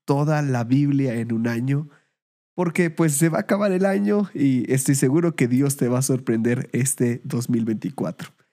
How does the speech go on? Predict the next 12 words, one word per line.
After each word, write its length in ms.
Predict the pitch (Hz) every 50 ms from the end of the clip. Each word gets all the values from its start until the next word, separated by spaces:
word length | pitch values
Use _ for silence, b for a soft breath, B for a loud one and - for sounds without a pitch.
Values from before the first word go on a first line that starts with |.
| _ _ _ _ -
Pero 260 | - 202 220 226 220
también 680 | 214 226 208 185 170 170 185 196 180 185 156 135 - b b b b b
en 140 | - 131 127
este 220 | 147 151 151 165 147
dos 200 | 131 131 127 135
mil 140 | 135 139
veinticuatro 760 | 139 139 143 135 139 117 - - 131 131 135 - 143 139 139 B B B B _
vamos 600 | - 131 131 151 156 160 165 170 170 160 - - -
a 160 | - 151 151
volver 540 | 135 147 135 131 123 120 120 139 151 160 170
a 80 | 165
retomar 720 | 165 160 147 - - 123 120 123 123 120 120 120 117 -